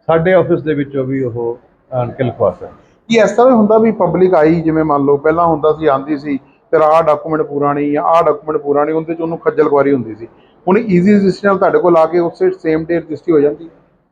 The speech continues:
Speaker 1: ਜਿਹੜੇ ਆਨਲਾਈਨ ਜਿਹੜੀ ਮੈਂ ਗੱਲ ਕੀਤੀ ਪਹਿਲਾਂ, ਉਹਨਾਂ ਨੇ ਅਪਰੂਵਲ ਵਾਸਤੇ ਭੇਜਣੇ ਆ। ਅਸੀਂ on-, ਜੇ ਕੋਈ ਡਾਕੂਮੈਂਟ ਦੇ ਵਿੱਚ ਡੈਫੀਸ਼ੀਐਂਸੀ ਆ, ਕਮੀ ਪੇਸ਼ੀ ਆ, ਅਸੀਂ ਉਹਨਾਂ ਨੂੰ ਆਨਲਾਈਨ ਹੀ ਲਿਖ ਕੇ ਦੇਣਾ ਵੀ ਆਹ, ਆਹ, ਆਹ ਡਾਕੂਮੈਂਟ ਜਿਹੜਾ ਅਧੂਰਾ ਆ,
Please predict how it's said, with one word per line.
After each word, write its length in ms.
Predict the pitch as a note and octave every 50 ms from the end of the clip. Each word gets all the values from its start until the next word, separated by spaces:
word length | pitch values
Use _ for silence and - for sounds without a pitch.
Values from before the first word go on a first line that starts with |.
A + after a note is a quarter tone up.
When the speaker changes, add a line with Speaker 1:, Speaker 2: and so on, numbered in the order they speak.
| _ _ _ -
Speaker 1:
ਜਿਹੜੇ 240 | C3+ D#3 F3 F3+ F#3
ਆਨਲਾਈਨ 460 | E3+ D#3+ D#3+ D#3+ D#3 D#3 D#3+ D#3+ D#3
ਜਿਹੜੀ 280 | D3 C#3+ D#3 D3 D#3 D#3+
ਮੈਂ 140 | D3+ D3+
ਗੱਲ 240 | C#3 C#3 C#3 C#3 C3
ਕੀਤੀ 280 | B2+ C#3 C#3 - - D3+
ਪਹਿਲਾਂ, 280 | - D3+ D#3 D3+ D#3
ਉਹਨਾਂ 180 | D3+ D3+ D3 D3
ਨੇ 240 | D3 D3 D3+ D#3+ D#3+
ਅਪਰੂਵਲ 380 | D#3 - C#3 C3+ B2 B2+ B2+
ਵਾਸਤੇ 300 | A#2 A#2+ A#2 A#2 - C3
ਭੇਜਣੇ 480 | A#2 C3 C3 G#2+ G2+ A2+ A#2 A#2 B2+ C3+
ਆ। 120 | D3 D3+ - C3+
ਅਸੀਂ 460 | - - - D3 C#3+ C#3+ D3 C#3+ D3 D3 - C3 B2+
on-, 380 | C3 C3+ - - - A2 G#2+
ਜੇ 140 | B2+ C#3 C#3+
ਕੋਈ 180 | C#3+ D3+ E3 D3+
ਡਾਕੂਮੈਂਟ 540 | C3 C3+ B2 - - D3+ C#3 C#3 C#3 C#3 C#3
ਦੇ 160 | C3 C#3 C#3
ਵਿੱਚ 160 | C3+ C3 D3
ਡੈਫੀਸ਼ੀਐਂਸੀ 680 | C3 B2 A#2+ A#2 B2 A#2+ A2+ C3 C3 A#2+ - C3+ C3+ C3
ਆ, 60 | B2+
ਕਮੀ 260 | - - C#3+ C#3+ D3
ਪੇਸ਼ੀ 380 | D3 C#3+ - - B2 A#2 G2+ F#2+
ਆ, 60 | F2+ - - _ _ _ _ _ - - - - D#3
ਅਸੀਂ 240 | D#3 D#3 F#3 F3+ F3+
ਉਹਨਾਂ 140 | F3+ F#3 F#3+
ਨੂੰ 160 | G#3 G#3 - -
ਆਨਲਾਈਨ 460 | F3 F3 F3 F#3 F3+ F3 F3+ F#3 F#3
ਹੀ 140 | D#3 D3 F3
ਲਿਖ 220 | G3 F#3 E3 D#3 -
ਕੇ 120 | - D#3
ਦੇਣਾ 300 | C3+ B2+ B2+ B2 C3 C#3+
ਵੀ 100 | D3 D3+
ਆਹ, 160 | D3 C#3+ C#3
ਆਹ, 220 | C3+ C3+ C#3+ C#3+ D3+
ਆਹ 340 | D3 C#3 C3+ B2+ A#2+ B2
ਡਾਕੂਮੈਂਟ 460 | B2+ B2+ A2+ - - B2 B2 A#2+ A2+ A#2+
ਜਿਹੜਾ 220 | B2 B2 C3+ C#3
ਅਧੂਰਾ 420 | C3 C3+ B2 A#2 A2 A2+ B2+ D3+
ਆ, 60 | E3+